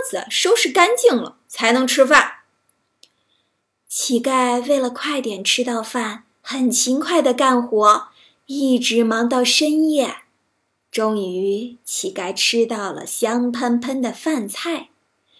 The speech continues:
同时啊，他还得到了老板给的工钱。乞丐高兴地看着老板，他非常的激动，因为这是他第一次得到工钱。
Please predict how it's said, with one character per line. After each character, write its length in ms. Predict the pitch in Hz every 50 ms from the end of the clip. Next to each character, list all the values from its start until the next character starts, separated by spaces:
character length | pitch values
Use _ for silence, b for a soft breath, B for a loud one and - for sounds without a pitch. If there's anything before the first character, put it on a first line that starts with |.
| b b b b b -
同 260 | - - 220 226 262
时 280 | 247 - - 214 208
啊， 260 | 208 208 - 240 B B B B B B B
他 140 | - - 247
还 180 | 226 - 262 262
得 280 | 254 254 226 233 247
到 240 | 240 269 254 240 233
了 160 | 220 214 214
老 240 | 214 220 220 226 247
板 200 | 254 320 311 330
给 200 | 330 254 214 175
的 120 | - 190
工 320 | 202 - - 370 403 427 440 -
钱。 460 | - - - 240 196 160 - - - _ _ _ _ _ _ _ _ _ _ _ _ _ _ _ _ _ _ -
乞 340 | - - - - 196 180
丐 340 | 175 - 214 202 196 196 202 - -
高 200 | - 302 311 330
兴 260 | 320 - 285 247 208
地 100 | 175 165
看 240 | - - - 208 190
着 120 | 185 190
老 200 | 180 160 151 175
板， 200 | 175 - 190 165 - - - _ _ _ _ _ _ _
他 180 | - - 269
非 340 | 254 - - - 285 285 294
常 240 | 285 - - 226 220
的 100 | 226 226
激 280 | 226 - - 233 233 233
动， 300 | - 240 214 - - - _ b b b b b b b b -
因 220 | 269 269 277 269
为 280 | 254 233 226 233 240 240 B B B B
这 160 | - - 285
是 140 | 269 285 285
他 220 | - - 254 285
第 420 | 311 - _ 339 330 330 339 339 349
一 100 | 370 359
次 460 | - - - - 277 226 - - - _ _ _ _
得 280 | - 277 240 240 262 262
到 200 | 269 240 233 233
工 380 | 233 - 285 277 269 277 277
钱。 440 | 262 - - - 208 185 185 180 -